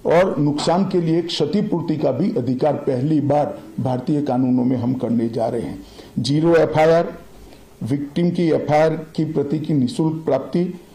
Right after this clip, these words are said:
और नब्बे दिन में जांच का रिपोर्ट देने से इससे बहुत बड़ा फायदा होगा। समय पर न्याय, लगभग, लगभग पैंतीस द-, अ, न्याय प्रणाली की पैंतीस धाराओं में हमने समय मर्यादा निश्चित की है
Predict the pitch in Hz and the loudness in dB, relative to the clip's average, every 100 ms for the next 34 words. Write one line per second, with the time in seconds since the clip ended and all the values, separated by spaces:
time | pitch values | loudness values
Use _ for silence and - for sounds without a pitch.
0 | - 151 147 135 135 151 160 196 151 147 | -6 -2 2 2 2 2 2 2 2 2
1 | 156 151 - - - - 120 131 143 - | 2 0 -2 -8 -14 -8 -4 -2 -2 0
2 | 156 120 113 170 165 135 127 127 123 143 | 0 0 0 0 0 0 0 0 0 -2
3 | 143 - - - 127 156 131 123 143 131 | -4 -10 -12 -6 -4 -2 0 0 -2 -2
4 | 127 123 107 104 110 113 - - - - | -2 -2 -4 -4 -2 -4 -6 -6 -8 -10
5 | - - - - - - - - 160 175 | -20 -20 -20 -20 -20 -20 -16 -2 2 2
6 | 175 180 175 165 160 180 - - - 143 | 2 4 4 4 2 0 -4 -12 -6 -2
7 | 127 143 147 143 131 147 - 143 139 165 | 0 0 0 0 0 -2 -2 -2 -2 -2
8 | 180 160 135 143 - 165 131 123 123 120 | -2 -2 -4 -4 -4 -2 0 0 0 0
9 | 117 95 113 - - 127 160 165 143 147 | -2 -2 -4 -8 -4 2 2 2 0 2
10 | 156 151 160 - 139 131 170 170 147 127 | 2 0 -2 -2 -2 -2 -2 -2 -2 -2
11 | 127 156 165 127 101 - - - 139 147 | 2 4 4 0 -4 -12 -20 -6 -2 0
12 | 165 196 196 - 147 156 151 135 127 131 | 2 0 -2 -2 2 2 2 2 2 2
13 | 135 113 113 - 131 - - 101 - | 2 0 -2 -4 -4 -4 -10 -10 -12